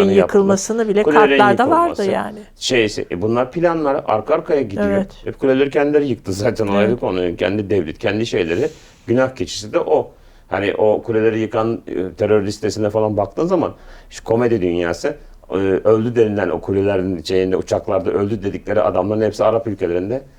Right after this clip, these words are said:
Speaker 1: yaşıyor. Adamlar açıklama bile yaptılar. "Biz yaşıyoruz ya, bizim adımızı kullandı bunlar." diye.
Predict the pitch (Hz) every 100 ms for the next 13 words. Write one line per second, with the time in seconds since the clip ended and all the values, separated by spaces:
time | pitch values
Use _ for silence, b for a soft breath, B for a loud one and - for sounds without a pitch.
0 | b 95 107 107 113 113 110 107 110 120
1 | - - 107 - 117 117 98 113 110 110
2 | 107 90 82 92 104 - 123 98 104 101
3 | 104 104 107 110 87 82 82 80 82 76
4 | 76 76